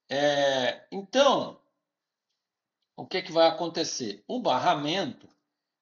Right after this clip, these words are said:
ele vai fazer um registro dele interno dizendo, "Ah, ok, o componente Lively Talk, ele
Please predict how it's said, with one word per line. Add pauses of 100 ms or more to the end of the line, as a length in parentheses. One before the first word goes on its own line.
ele
vai
fazer
um
registro
dele (880)
interno
dizendo,
"Ah,
ok, (520)
o (120)
componente
Lively
Talk,
ele